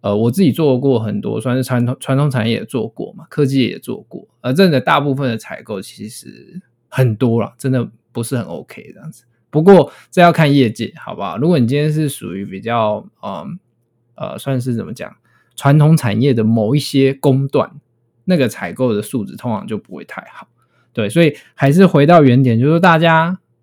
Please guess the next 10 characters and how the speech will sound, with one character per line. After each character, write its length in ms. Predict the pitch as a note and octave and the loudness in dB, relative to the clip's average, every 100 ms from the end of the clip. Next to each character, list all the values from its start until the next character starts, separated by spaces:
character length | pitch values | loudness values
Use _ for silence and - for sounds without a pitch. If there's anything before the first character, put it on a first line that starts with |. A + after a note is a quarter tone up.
| _ - | _ -6
呃， 400 | A#2 A2+ G2+ G2 | -2 0 -2 -2
你 160 | A#2+ | -4
要 400 | A#2 C#3+ D3 C3 - _ _ _ _ | -2 0 0 -2 -6 _ _ _ _
找 260 | - G2 B2 | -6 -2 -2
一 60 | |
些 240 | C#3 D3 D3 | 0 -2 2
你 140 | D3+ | 4
有 100 | F3 | 4
兴 240 | - D#3+ | 2 0
趣， 320 | C3 C#3 A2 | 0 -4 -6